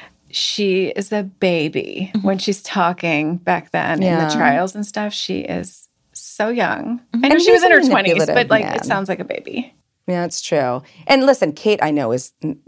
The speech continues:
Speaker 3: I hear she's not a very nice person, but sometimes you do have to go back and be like, "Shh,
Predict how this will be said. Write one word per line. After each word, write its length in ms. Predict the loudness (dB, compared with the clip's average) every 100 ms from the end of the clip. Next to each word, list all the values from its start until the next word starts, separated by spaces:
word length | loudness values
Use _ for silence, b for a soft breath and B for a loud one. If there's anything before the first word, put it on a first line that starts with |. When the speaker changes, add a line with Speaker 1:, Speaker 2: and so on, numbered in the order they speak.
| -6
Speaker 3:
I 140 | -4
hear 380 | -4 -8 -8 -8
she's 200 | -6 -6
not 120 | -6 -4
a 40 |
very 180 | -4 -4
nice 200 | -6 -6
person, 300 | -10 -8 -4
but 200 | -4 -6 b b b
sometimes 460 | 0 0 2 -2
you 60 | -2
do 160 | -2 -2
have 160 | -4
to 80 | -4
go 160 | -2 0
back 220 | 0 0
and 80 | -2
be 80 | -2
like, 160 | -2 -4
"Shh, 220 | -6 -6